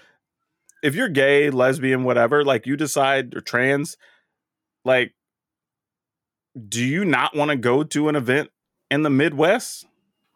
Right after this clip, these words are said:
or Deep South? You know what I mean? Like,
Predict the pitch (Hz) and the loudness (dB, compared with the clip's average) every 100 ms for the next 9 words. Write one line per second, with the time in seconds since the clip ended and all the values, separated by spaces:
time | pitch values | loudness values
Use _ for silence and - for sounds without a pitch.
0 | _ _ _ _ _ _ _ _ _ _ | _ _ _ _ _ _ _ _ _ _
1 | _ _ - 123 101 127 160 - 143 220 | _ _ -2 -2 0 -4 -2 0 2 0
2 | - - _ _ - 135 170 175 175 233 | -4 -14 _ _ -4 0 2 2 0 -2
3 | 254 - 175 165 127 | -4 -2 0 2 0